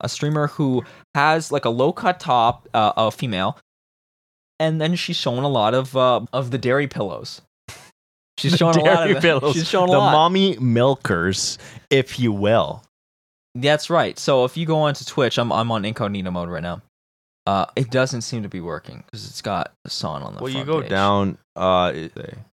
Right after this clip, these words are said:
Speaker 2: there's literally a
Speaker 1: Oh,
Speaker 2: segment.
Speaker 1: here we go.
Speaker 2: Yeah, the hula hoop girl is in a bikini.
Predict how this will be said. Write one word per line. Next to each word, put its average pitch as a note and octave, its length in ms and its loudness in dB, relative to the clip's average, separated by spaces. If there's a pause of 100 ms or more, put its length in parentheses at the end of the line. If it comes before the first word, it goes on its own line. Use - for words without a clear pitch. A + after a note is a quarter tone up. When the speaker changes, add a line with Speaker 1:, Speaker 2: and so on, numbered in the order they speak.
(520)
Speaker 2:
there's G#2+ 160 -6
literally A#2+ 440 -4
a - 20 -6
Speaker 1:
Oh, E2 40 -8
Speaker 2:
segment. C3 440 2
Speaker 1:
here A#2 100 -2
we A2 100 -6
go. F2+ 260 -6
Speaker 2:
Yeah, E2+ 320 -4
the G2 100 -10
hula B2 380 -4
hoop G2+ 280 -10
girl E2+ 420 -2
is F#2 200 -6
in F#2 100 -2
a F2 60 -4
bikini. F2 640 -6